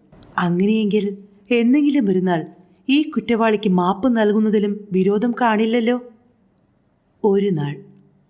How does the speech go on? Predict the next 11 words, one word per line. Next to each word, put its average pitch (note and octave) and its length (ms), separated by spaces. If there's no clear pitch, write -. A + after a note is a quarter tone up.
അവൾ F3 340
അയാൾക്ക് G3+ 480
കേൾക്കാനാവാതെ F#3 1000
ഒന്നുകൂടി G#3 840
അത് F#3 140
ആവർത്തിച്ചു. D#3 520
എന്നിട്ട് G3 500
അയാളുടെ G3+ 420
മുഖത്ത് G3+ 460
നോക്കി D#3+ 240
പറഞ്ഞു C#3+ 320